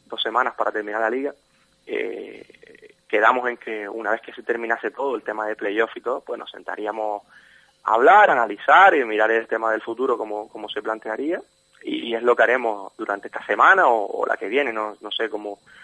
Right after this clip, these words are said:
cómo tiene planteado la junta directivo, la junta directiva el año que viene, ¿no?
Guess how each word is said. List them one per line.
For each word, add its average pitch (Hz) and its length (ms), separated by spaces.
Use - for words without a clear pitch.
cómo 110 240
tiene 113 180
planteado 107 420
la 107 120
junta 110 240
directivo, 104 800
la 107 100
junta 113 220
directiva 107 560
el 104 80
año 104 180
que 101 100
viene, 131 280
¿no? 175 140